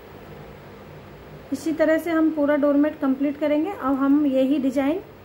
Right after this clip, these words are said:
ये देखिए, डिजाइन हमने जब शुरुआत करनी है तो सीधा सिलाई को इस तरह से बनाना है। ये देखिए, तो मैं इसको इसी तरह से बना के पूरा डोरमेट कंप्लीट कर लेती हूँ।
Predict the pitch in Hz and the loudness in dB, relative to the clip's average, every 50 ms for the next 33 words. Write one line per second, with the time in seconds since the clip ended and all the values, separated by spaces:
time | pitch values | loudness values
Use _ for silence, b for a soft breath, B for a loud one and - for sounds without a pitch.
0 | - - - - - - - - - - - - 262 262 226 214 208 - - 226 | -20 -20 -20 -20 -20 -20 -20 -20 -20 -20 -10 -4 -2 -2 0 -2 -4 -8 -8 -12
1 | - - - - 269 233 247 269 262 294 302 339 339 339 349 320 311 320 370 403 | -12 -10 -12 -12 -8 -4 -2 0 2 2 2 2 2 2 2 2 2 2 2 0
2 | 440 403 269 247 285 277 - - 277 285 294 294 320 320 320 320 - 311 294 294 | -2 -2 -2 -2 -2 -2 -2 -2 0 0 2 2 2 2 0 0 2 2 4 4
3 | 302 320 349 311 - 349 285 - - 285 277 233 294 311 330 320 - - - - | 4 2 0 -2 -4 -6 -6 -4 0 0 0 2 2 0 0 0 -2 -6 -10 -12
4 | 254 - - 269 269 262 269 269 269 320 311 294 285 - - 277 254 254 254 - | -8 -4 0 0 2 2 2 2 2 2 2 2 2 0 -2 -2 -2 -2 -2 -4
5 | 285 240 254 240 226 214 208 208 233 247 311 392 - - - - - - - - | -4 -4 -4 -4 -6 -6 -8 -6 -6 -4 -6 -6 -8 -12 -18 -20 -20 -18 -18 -16
6 | - - - - - - - - - 240 226 240 226 - - 247 220 - - 262 | -16 -14 -14 -14 -16 -16 -18 -16 -12 -6 -2 -2 0 0 -2 -4 -8 -10 -8 -8
7 | 277 285 - - - - - - - - - - - - - - - - - - | -8 -8 -10 -14 -18 -18 -20 -20 -20 -20 -20 -20 -20 -18 -16 -16 -16 -16 -16 -18
8 | - - - - - - - - - - - - - - - - - - - - | -20 -20 -20 -20 -18 -18 -16 -16 -16 -16 -18 -20 -20 -20 -20 -20 -18 -20 -20 -20
9 | - - - - 262 269 269 269 269 285 269 277 269 - - 311 311 285 277 285 | -20 -18 -6 -2 2 4 4 4 4 2 0 -2 -4 -4 -2 0 2 2 2 2
10 | 277 330 349 285 - 311 294 285 285 285 294 320 262 277 254 262 262 254 254 330 | 0 -2 -4 -2 0 0 2 2 0 0 -2 -2 0 0 0 0 -2 -4 -4 -4
11 | 381 453 453 - - - - - - - - - - - 262 262 269 302 302 269 | -4 -4 -4 -6 -10 -18 -20 -20 -20 -20 -20 -18 -8 -4 0 2 2 4 4 4
12 | 285 294 277 277 311 320 302 - - 269 262 262 285 294 311 302 - 320 320 320 | 4 4 4 4 2 0 0 -2 -2 0 0 0 0 0 -2 -2 -2 -2 0 2
13 | 320 320 311 - 330 302 320 359 415 | 2 0 0 0 -2 -2 0 0 -2